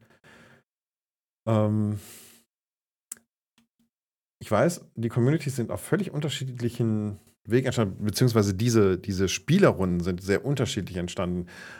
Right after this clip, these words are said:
bei dir und bei mir. Ähm, meins war am Anfang eher, muss ich zugeben,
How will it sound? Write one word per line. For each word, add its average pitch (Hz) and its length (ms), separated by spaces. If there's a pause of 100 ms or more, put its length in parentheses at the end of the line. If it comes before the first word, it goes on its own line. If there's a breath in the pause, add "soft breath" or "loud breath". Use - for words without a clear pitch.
(100)
bei 98 120
dir 98 240
und 90 180
bei 95 140
mir. 92 400 (100)
Ähm, 95 520 (1400)
meins 98 1000
war 107 260
am 101 120
Anfang 120 440
eher, 110 440 (600 loud breath)
muss 104 120
ich 101 100
zugeben, 98 560